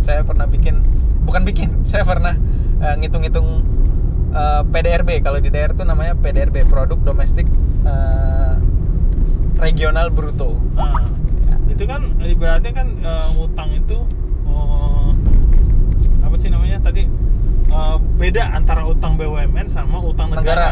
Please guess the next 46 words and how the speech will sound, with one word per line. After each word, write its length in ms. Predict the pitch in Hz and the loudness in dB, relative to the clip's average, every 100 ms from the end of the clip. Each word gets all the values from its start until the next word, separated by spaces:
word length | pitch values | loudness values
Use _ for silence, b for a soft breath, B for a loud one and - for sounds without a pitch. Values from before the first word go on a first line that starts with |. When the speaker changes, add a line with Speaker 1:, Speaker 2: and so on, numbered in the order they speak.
| - | -2
Speaker 2:
Nah, 380 | - - - - - | -4 -6 -4 -2 -2
jadi 140 | - - | -2 -2
nanti 140 | - - | 0 0
kalau 160 | 190 185 | 0 -2
B 120 | 190 | -2
U 40 | |
M 80 | - | -2
N, 140 | - - - - | -2 -2 -2 -2
wah, 160 | - - | -2 -2
itu 140 | - - | -2 -2
ya 60 | - | -2
bayarnya 520 | - - - 175 185 | -2 0 0 0 -2
nak, 60 | - - | -2 -2
min-, 280 | - - | 0 0
eh, 280 | - - - - - - - - | 2 2 2 2 2 2 2 2
ininya 220 | - - | 2 2
ke 100 | - - | 4 4
B 80 | 208 214 | 4 4
U 60 | |
M 140 | 214 - | 4 2
N 120 | - | 2
lah 160 | - - | 2 2
gitu 200 | - - - | 2 2 2
kan. 160 | - | 2
Jangan 120 | - - | 4 4
Speaker 1:
Maksudnya 260 | - 180 180 | 4 2 2
utang 240 | 165 160 | 0 0
B 60 | - | 0
U 80 | 220 | 0
M 140 | - | 0
N 200 | - 196 220 | 0 0 0
Speaker 2:
kalau 200 | - 196 | 0 0
Speaker 1:
berarti 60 | - | 0
Speaker 2:
ada 60 | - | 2
Speaker 1:
bayar 160 | 156 196 | 2 2
ke 60 | |
Speaker 2:
B 60 | - | 2
U 40 | |
M 0 | |
N, 60 | 151 | 2
ada 100 | - | 0
Speaker 1:
B 0 | |
U 80 | 185 | 0
M 40 | |
N. 80 | 180 | 2
Speaker 2:
apa-apa, 240 | - - | 2 0